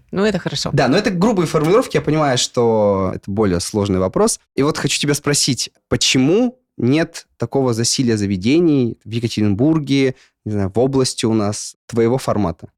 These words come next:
Speaker 1: Возвращаясь к тому, что все рестораторы, они в первую очередь бизнесмены, и они прекрасно понимают, что на зелени много не заработать. То есть, э, себестоимость моих блюд высокая, а я,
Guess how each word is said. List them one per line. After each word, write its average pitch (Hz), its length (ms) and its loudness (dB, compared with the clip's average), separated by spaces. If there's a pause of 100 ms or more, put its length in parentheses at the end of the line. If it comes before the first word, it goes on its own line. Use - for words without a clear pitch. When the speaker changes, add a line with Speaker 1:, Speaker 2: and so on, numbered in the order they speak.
(380)
Speaker 1:
Возвращаясь 156 640 0
к - 120 -18
тому, 151 380 0
что 131 640 -2 (120)
все 151 320 0
рестораторы, 143 600 -4
они 143 100 2
в 139 60 -6
первую 147 240 -2
очередь 139 260 -2
бизнесмены, 143 800 0 (320)
и 143 480 2
они 139 220 -2
прекрасно 143 520 -4
понимают, 135 600 -2
что 120 400 -4
на 131 160 0
зелени 135 480 -2
много 135 340 -2
не 123 140 -6
заработать. 135 580 -6 (340)
То 143 80 0
есть, 139 280 -2
э, 147 100 2
себестоимость 165 640 0
моих 147 220 -2
блюд 190 260 -2
высокая, 127 720 -4
а 127 380 -4
я, 156 500 -2